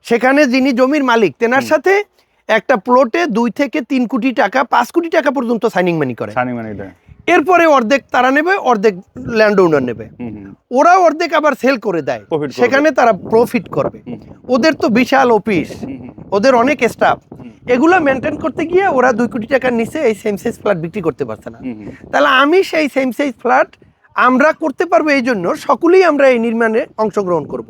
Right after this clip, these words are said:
Speaker 2: হুম, হুম।
Speaker 1: সক্রিয় আমাদের উপস্থিতি থাকবে, সকলের অংশগ্রহণ থাকবে, যে কারণে আমরা পঞ্চাশ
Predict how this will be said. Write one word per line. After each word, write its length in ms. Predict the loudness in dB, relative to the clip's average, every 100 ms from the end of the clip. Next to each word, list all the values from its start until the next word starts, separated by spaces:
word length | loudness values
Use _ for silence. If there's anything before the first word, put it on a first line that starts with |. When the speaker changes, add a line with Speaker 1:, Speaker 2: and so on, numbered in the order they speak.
| -14
Speaker 2:
হুম, 120 | -16 -16
হুম। 80 | -20 -2
Speaker 1:
সক্রিয় 420 | 0 2 2 4
আমাদের 300 | 4 2 0
উপস্থিতি 420 | -2 -4 -6 -8
থাকবে, 340 | -4 -4 -4 -10 _ _ _ _ -4
সকলের 380 | -2 2 4 4
অংশগ্রহণ 420 | 2 -2 -2 -4
থাকবে, 300 | -6 -10 -20 _ _ _ _
যে 180 | -2 2
কারণে 320 | 4 2 2
আমরা 400 | 0 0 0 2
পঞ্চাশ 360 | 0 -2 -4